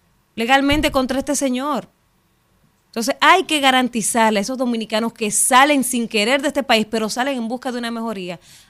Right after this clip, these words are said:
hay que garantizarle que su inversión va a estar segura en el país, que no es la primera vez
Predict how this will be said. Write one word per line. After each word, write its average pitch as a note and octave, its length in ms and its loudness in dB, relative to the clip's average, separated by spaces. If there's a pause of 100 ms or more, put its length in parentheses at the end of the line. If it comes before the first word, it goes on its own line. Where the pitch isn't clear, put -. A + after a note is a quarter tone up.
hay A#3+ 200 4
que C#4 100 0
garantizarle B3+ 640 0
que A#3+ 120 -4
su - 100 -6
inversión A#3+ 540 -2
va A3+ 40 2
a A3+ 40 0
estar B3 200 -4
segura A#3 360 -4
en A#3 40 -8
el A3+ 100 -8
país, A3+ 580 -6 (380)
que B3 140 6
no C#4+ 220 4
es F4 160 4
la C#4 180 8
primera C4 440 6
vez G#3 480 2